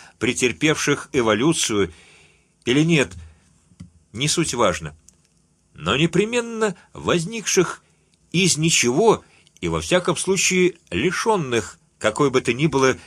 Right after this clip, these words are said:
видимой и осязаемой основы. Сами по себе, вне той веры и значения, какое приписывает им тот,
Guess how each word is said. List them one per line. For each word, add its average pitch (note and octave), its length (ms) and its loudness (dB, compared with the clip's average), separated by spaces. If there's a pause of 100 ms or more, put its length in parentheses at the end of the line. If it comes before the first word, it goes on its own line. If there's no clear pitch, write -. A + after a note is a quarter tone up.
видимой E3+ 720 2 (180)
и C#3+ 280 -8
осязаемой G#2 880 -4
основы. D2 520 -12 (1400)
Сами G#2 320 -2
по G2 100 -2
себе, G#2+ 400 -2 (640)
вне C3 320 -2
той A#2+ 240 0
веры B2 640 2
и A#2+ 100 -2
значения, A2 920 0 (520)
какое G#2+ 360 4
приписывает G#2+ 800 0
им G2+ 240 -4
тот, C3 380 0